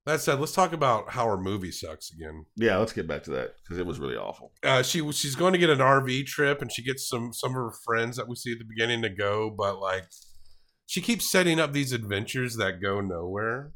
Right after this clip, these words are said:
Speaker 2: And she also get, she, she checks herself into a hospital for exhaustion.
Speaker 1: Yeah, she checks herself into U-, U C L A. That seems like, I don't know.
Speaker 2: What does that mean? What does that mean, exhaustion?
Speaker 1: I'm not sure.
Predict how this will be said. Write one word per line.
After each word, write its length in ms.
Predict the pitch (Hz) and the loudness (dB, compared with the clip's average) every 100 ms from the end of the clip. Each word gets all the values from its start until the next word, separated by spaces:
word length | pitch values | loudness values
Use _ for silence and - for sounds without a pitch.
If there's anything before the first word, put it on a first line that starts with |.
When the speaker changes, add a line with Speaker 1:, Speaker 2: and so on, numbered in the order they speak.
| - | -6
Speaker 2:
And 80 | 95 | -4
she 100 | - | 2
also 260 | 123 131 101 | 2 4 0
get, 280 | 85 76 - | 0 -4 -8
she, 160 | - 98 95 - | -8 -4 -4 -6
she 220 | - 98 | -8 -8
checks 240 | - 113 - | -2 -2 -2
herself 380 | 87 101 78 | -2 0 0
into 580 | 80 85 82 - 78 71 | -2 -4 -4 -6 -4 -2
a 140 | 69 - _ _ _ _ - | -4 -10 _ _ _ _ 2
hospital 420 | 92 - 87 76 | 2 2 0 0
for 200 | - 78 | 0 -2
exhaustion. 720 | 78 82 85 - - 67 69 - - | 0 0 0 -2 -6 -6 -8 -10 0
Speaker 1:
Yeah, 160 | 147 | 2
she 200 | 123 - | 2 0
checks 280 | 131 170 170 | -2 -2 -2
herself 320 | 170 170 156 | -4 -6 -4
into 140 | 143 120 | -4 -2
U-, 240 | 123 123 - | -2 -4 -6
U 140 | 117 123 | -10 -8
C 180 | - 123 | -4 -2
L 220 | 110 107 | 0 0
A. 220 | 95 78 - _ - | -2 -6 -14 _ -14
That 100 | 98 | -10
seems 340 | - 117 110 | -4 -2 0
like, 360 | 107 95 85 - - _ _ _ _ _ - | 0 0 0 -6 -20 _ _ _ _ _ -2
I 120 | 92 | 0
don't 160 | 92 80 | 2 -2
know. 140 | 76 | -6
Speaker 2:
What 100 | 82 | -6
does 180 | 120 107 | -6 -2
that 160 | 98 76 | -2 0
mean? 140 | 92 | 2
What 80 | 202 | 2
does 80 | 143 | 2
that 180 | 104 | 0
mean, 220 | 98 98 80 | 2 0 -2
exhaustion? 580 | - - 69 - - | -4 -2 -2 -2 -2
Speaker 1:
I'm 80 | 127 | 2
not 180 | 190 190 | 4 4
sure. 500 | - 160 139 80 82 | 2 2 2 0 -6